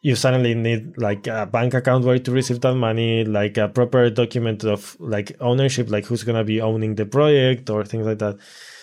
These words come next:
So all that was being done by the Software Freedom Conservancy. But once the project got bigger and bigger and bigger, we got even too big for them to manage. And it, it was really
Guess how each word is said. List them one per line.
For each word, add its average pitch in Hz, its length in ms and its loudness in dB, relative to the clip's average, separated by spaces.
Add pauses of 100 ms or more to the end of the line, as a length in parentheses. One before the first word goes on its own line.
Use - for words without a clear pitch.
So 143 240 2
all 160 320 4
that 156 260 4
was 131 240 0
being 131 240 2
done 120 220 2
by 113 420 0
the 107 80 -4
Software 113 300 -2
Freedom 107 260 -4
Conservancy. 101 720 -4 (520)
But 127 300 0 (560)
once 139 300 2
the 143 100 0
project 147 320 4
got 127 220 2
bigger 135 260 2
and 120 140 2
bigger 127 180 4
and 120 100 2
bigger, 123 360 4
we 117 180 2
got 113 260 0 (240)
even 120 300 0
too 123 140 2
big 120 180 2
for 117 320 0
them 113 320 0
to 156 260 2
manage. 156 600 2 (100)
And 117 360 0
it, 127 260 -6
it 135 140 0
was 123 280 2
really 123 380 2